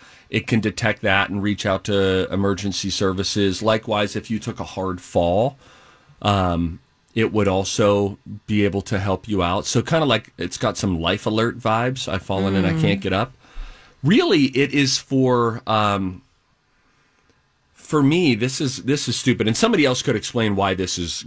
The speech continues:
Speaker 1: why it's great and why they love it. I have an Apple Watch, and I would rate it about a six and a half or a seven out of ten.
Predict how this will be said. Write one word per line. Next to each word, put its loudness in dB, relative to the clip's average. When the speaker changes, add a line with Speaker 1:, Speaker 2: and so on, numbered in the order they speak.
Speaker 1:
why 2
it's -4
great -2
and -2
why 0
they -2
love -2
it. -4
I 2
have 0
an -2
Apple -2
Watch, -4
and 0
I 2
would -2
rate 2
it 0
about 2
a 0
six -4
and 0
a 4
half 0
or 2
a 0
seven -2
out -6
of -10
ten. -10